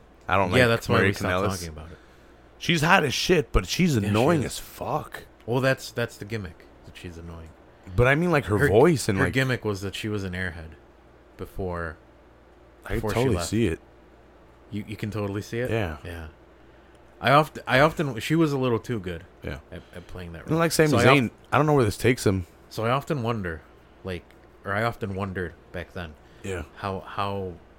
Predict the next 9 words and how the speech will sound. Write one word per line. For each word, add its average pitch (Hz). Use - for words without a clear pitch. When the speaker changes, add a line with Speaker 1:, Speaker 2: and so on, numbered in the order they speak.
Speaker 2:
how -
far 110
away 92
was 82
that 80
from 87
being 78
real? 76
Speaker 1:
Yeah. 78